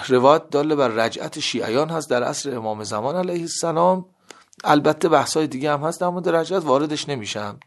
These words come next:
بحث‌های دیگه هم در مورد همین حدیث می‌شه مطرح بشه که این رجعت امام زمان است یا ظهور امام زمان است، چون دو تا مرحله دارن حضرت، یکی ظهور حضرت است که ما منتظر هستیم، یکی هم باز بعد شهادتشون امام زمان اصلاً باز رجعت می‌کنند.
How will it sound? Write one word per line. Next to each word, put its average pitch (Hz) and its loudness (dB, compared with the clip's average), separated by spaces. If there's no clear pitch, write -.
بحث‌های 123 -2
دیگه 123 -4
هم 139 -6
در 123 -6
مورد 120 -8
همین 120 -6
حدیث 107 -8
می‌شه 120 -10
مطرح 87 -12
بشه - -14
که - -14
این 131 -8
رجعت - -2
امام 110 2
زمان 107 2
است 185 4
یا 160 2
ظهور 139 2
امام 92 -8
زمان 92 -10
است، 92 -18
چون 117 -14
دو 143 0
تا 117 -2
مرحله 95 -4
دارن 90 -8
حضرت، 98 -10
یکی 127 -4
ظهور 113 4
حضرت 175 4
است 170 4
که 151 -4
ما 143 4
منتظر 143 0
هستیم، 170 -2
یکی 170 -2
هم 165 0
باز 156 2
بعد 160 4
شهادتشون 143 -6
امام 120 -8
زمان 139 -2
اصلاً 143 -4
باز 170 -2
رجعت 123 2
می‌کنند. - -20